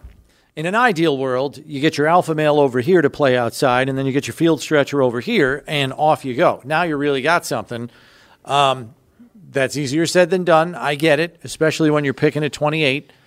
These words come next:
So it's gonna be very interesting to see how Brandon Beane navigates this offseason in terms of refortifying the receiving core. But that's what they gotta have. They need an alpha male over here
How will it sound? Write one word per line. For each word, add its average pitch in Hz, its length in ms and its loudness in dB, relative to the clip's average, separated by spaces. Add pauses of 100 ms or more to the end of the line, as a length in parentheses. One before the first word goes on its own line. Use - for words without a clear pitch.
(420)
So - 140 -4
it's 113 120 -2
gonna 147 120 0
be 139 120 0
very 156 340 2
interesting 143 420 -4
to 123 120 -2
see 123 640 0 (360)
how 135 220 2
Brandon 135 400 -4
Beane 123 320 -8
navigates 131 640 0
this 123 220 -4
offseason 117 600 -2
in 110 100 -6
terms 123 300 -2
of 104 60 -4
refortifying 120 840 -2
the 107 80 -10
receiving 104 460 -10
core. 120 340 0 (340)
But 123 200 -6 (380)
that's 131 180 -8
what 160 100 -4
they 170 80 0
gotta 175 160 0
have. 147 300 -2
They 135 100 -8
need 143 120 -2
an 123 100 -2
alpha 180 280 2
male 185 240 0
over 170 200 0
here 131 400 2